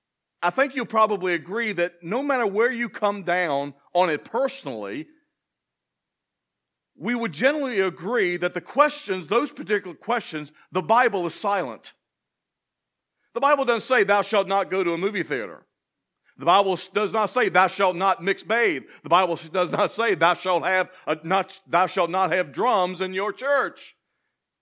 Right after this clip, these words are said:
In fact, on that one, I could go take you to the Old Testament and show you the exact opposite. They used drums and worship to God in the Old Testament. But we would ag-, but we would generally agree that those areas that the Bible is silent.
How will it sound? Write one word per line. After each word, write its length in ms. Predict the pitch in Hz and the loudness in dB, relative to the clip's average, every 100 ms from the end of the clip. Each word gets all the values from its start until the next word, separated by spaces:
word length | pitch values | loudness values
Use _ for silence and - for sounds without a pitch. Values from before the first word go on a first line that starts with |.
| _ _ _ _ | _ _ _ _
In 80 | 147 | -4
fact, 160 | 156 | -4
on 100 | 147 | -4
that 240 | 127 214 190 | 0 2 2
one, 140 | 147 | -2
I 100 | 147 | -2
could 160 | 156 135 | -4 -6
go 140 | 139 | -8
take 220 | 139 156 | -6 -6
you 40 | 131 | -6
to 80 | 127 | -4
the 60 | |
Old 200 | 170 254 | -4 -4
Testament 300 | 165 139 147 | -4 -4 -6
and 20 | |
show 120 | - 165 | -6 -4
you 60 | |
the 100 | 151 | -2
exact 380 | 156 139 165 160 | -2 2 0 2
opposite. 500 | 202 277 190 - 117 - _ _ _ - | 0 0 -6 -10 -14 -18 _ _ _ -2
They 120 | 165 | -2
used 460 | 170 208 277 208 | 0 -2 -2 -4
drums 360 | 139 156 135 123 | -4 -4 -4 -4
and 140 | 131 | -8
worship 300 | 127 127 120 | -6 -8 -10
to 60 | 110 | -10
God 280 | 113 117 113 | -4 -4 -4
in 60 | |
the 100 | 110 | -8
Old 220 | 107 104 - | -10 -10 -14
Testament. 420 | 90 - 78 65 _ _ _ _ _ _ _ _ _ _ _ _ _ _ _ _ _ - | -18 -18 -20 _ _ _ _ _ _ _ _ _ _ _ _ _ _ _ _ _ _ 0
But 100 | 226 | 2
we 120 | 254 | 2
would 200 | 262 233 | 0 0
ag-, 320 | 233 202 240 | -2 -2 -4
but 160 | 233 269 | -2 -2
we 100 | 285 | -4
would 140 | 254 | -6
generally 420 | 196 339 311 254 | -4 -4 -2 0
agree 400 | 220 196 226 262 | 0 0 -4 -4
that 160 | 233 214 | -2 -2
those 320 | 233 262 233 | 0 -2 -2
areas 360 | 220 208 202 190 | -2 0 0 -2
that 100 | 175 | -6
the 40 | |
Bible 460 | 165 202 208 180 170 | -2 0 0 -4 -6
is 180 | 165 - | -6 -6
silent. 680 | 208 208 214 160 120 - | -4 -2 -2 -4 -8 -16